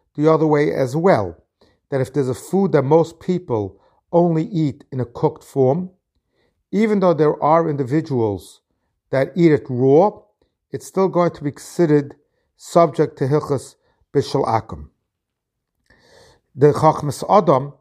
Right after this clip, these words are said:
in Klal Samach Vav Din Dalet says, "Klol, klol shadavar, hakol hoylach acha makom." When determining the status of food,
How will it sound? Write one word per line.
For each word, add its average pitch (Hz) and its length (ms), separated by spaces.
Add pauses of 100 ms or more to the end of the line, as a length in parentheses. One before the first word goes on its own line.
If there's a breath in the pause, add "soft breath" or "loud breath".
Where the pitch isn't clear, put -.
(320)
in 127 80
Klal 170 480 (440)
Samach 147 540
Vav 127 480
Din 151 240
Dalet 135 400
says, 110 360
"Klol, 214 600
klol 196 360
shadavar, 117 560 (640)
hakol 208 360
hoylach 180 300
acha 139 340
makom." 107 460 (520)
When 143 200
determining 208 580
the 143 80
status 170 460
of 123 100
food, 185 480